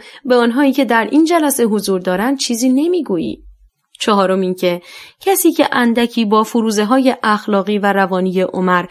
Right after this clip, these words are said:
که مردی خودخواه، پرمنش، خشن و جاه طلب بود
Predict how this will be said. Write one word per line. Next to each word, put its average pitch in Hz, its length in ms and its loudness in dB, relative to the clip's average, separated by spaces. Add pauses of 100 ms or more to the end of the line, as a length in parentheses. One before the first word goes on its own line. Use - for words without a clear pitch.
(220)
که 320 120 2
مردی 262 360 4
خودخواه، 214 720 0
پرمنش، 185 680 0 (300)
خشن 320 460 2
و 302 100 4
جاه 208 280 0
طلب 175 360 0
بود 233 260 2